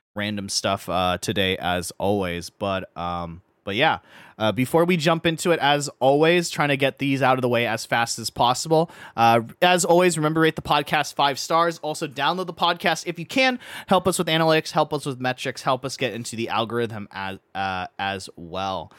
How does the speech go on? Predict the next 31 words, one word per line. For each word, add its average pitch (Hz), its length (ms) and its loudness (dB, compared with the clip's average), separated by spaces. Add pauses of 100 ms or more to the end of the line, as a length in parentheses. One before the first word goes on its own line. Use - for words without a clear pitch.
(280)
But, 101 260 -2
uh, 90 320 -6
yeah, 147 220 0
and 120 140 -8
then 127 80 -6
go 139 180 2
follow 151 420 0
all 135 180 2
our 135 100 0
social 131 340 -2
medias 127 400 0
down 117 260 0
in 120 60 -2
the 117 80 -4
description 110 520 -8
below. 147 360 4
If 185 140 -2
you're 131 100 -4
looking 131 200 -6
for 127 100 -4
D 117 160 -4
M 113 100 -4
C - 160 -4
A 110 60 -2
for 104 120 -10
music 151 380 -2
or 120 60 -2
just 107 180 -8
music 107 260 -8
in 101 120 -6
general, 160 340 2